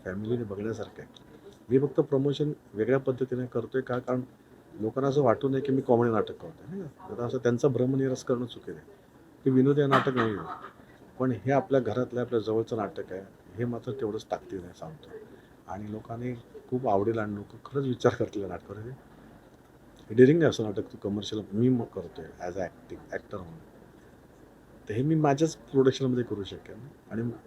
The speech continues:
एखादी कलाकृती जर मी करतोय, मला आवडलं म्हणजे मी करणार ती चांगली. आणि चांगली होणार. आणि माझ्या प्रोडक्शनमध्ये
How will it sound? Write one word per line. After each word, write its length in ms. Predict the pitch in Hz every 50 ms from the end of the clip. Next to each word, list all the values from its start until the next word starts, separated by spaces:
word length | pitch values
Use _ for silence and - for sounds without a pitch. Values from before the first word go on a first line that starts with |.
| - - 110
एखादी 240 | - - 135 151
कलाकृती 400 | 147 - 139 143 139 143 143 139
जर 140 | 135 147 139
मी 260 | 123 107 104 110 135
करतोय, 380 | 143 - 147 139 135 - - 135
मला 200 | 127 131 131 131
आवडलं 280 | 123 123 127 127 127 127
म्हणजे 140 | 127 131
मी 100 | 131 135
करणार 340 | 131 131 127 127 127 123 117
ती 160 | 110 - -
चांगली. 300 | 92 - 87 85 87 92 - - - - - - - - - - - - -
आणि 100 | - -
चांगली 240 | - 107 107 120 127
होणार. 300 | 117 98 110 117 120 104 104 104 - - -
आणि 140 | 92 95 95
माझ्या 180 | 98 104 110
प्रोडक्शनमध्ये 1120 | 98 101 104 113 110 - 127 123 127 123 127 131 131 143 - - - - - 117 113 127